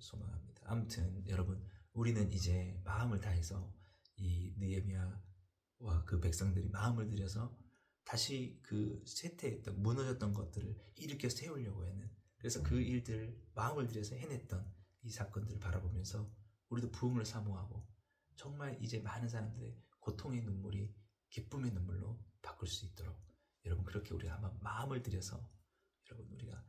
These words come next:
마음을 들여서 한번 우리도 부흥을 사모해봤으면 좋겠습니다.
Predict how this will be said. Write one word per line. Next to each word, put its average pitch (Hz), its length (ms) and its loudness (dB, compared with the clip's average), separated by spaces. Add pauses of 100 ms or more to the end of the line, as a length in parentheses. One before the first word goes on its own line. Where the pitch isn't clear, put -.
(180)
마음을 127 440 0
들여서 101 280 -2
한번 110 340 -4
우리도 - 260 -8
부흥을 98 300 0
사모해봤으면 101 640 -4
좋겠습니다. - 500 -10